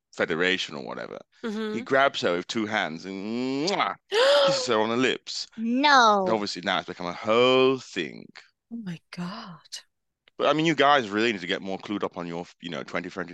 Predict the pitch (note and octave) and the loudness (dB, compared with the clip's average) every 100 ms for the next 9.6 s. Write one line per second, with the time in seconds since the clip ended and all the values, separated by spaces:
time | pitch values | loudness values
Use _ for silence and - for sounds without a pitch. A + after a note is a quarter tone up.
0 | - - G2 F2+ F#2 F2+ - F#2+ F#2 G2+ | -16 -10 -10 -10 -12 -12 -8 -8 -8 -8
1 | G#2+ D#2 C#2+ - F2+ F2+ F2 E2 - - | -8 -10 -14 -14 -10 -8 -8 -10 -12 -10
2 | - G#2 F#2+ E2 D2+ G#2 - - G1+ - | -4 -2 -2 -4 -6 -8 -8 -12 -14 -14
3 | - - - G2+ A2 G#2 F#2+ G2 G#2 D2 | -16 -16 -8 -4 -4 -4 -4 -2 -2 -6
4 | - - - C4+ B3+ F#3 F3 C4+ A4+ - | -16 -14 -6 0 2 2 2 0 -2 -4
5 | _ _ B3+ A3+ A3 G#3 G3 G#3 - A3 | _ _ -10 -4 -4 -4 -6 -10 -8 -4
6 | A3+ - - F#4+ D#4 F3+ D#3 F#3 E4+ _ | -2 -2 -2 -2 -2 -2 -4 -6 -8 _
7 | _ - A3 D4+ F#4+ F4 - - G#3 G3+ | _ -14 -6 -6 -6 -12 -10 -2 0 0
8 | - - D4+ G4 - D#4+ C4+ - A#3+ - | -6 -4 0 0 0 0 0 0 -4 -4
9 | - - E3+ F3 F#3 G#3 | -8 -4 -4 -4 -6 -8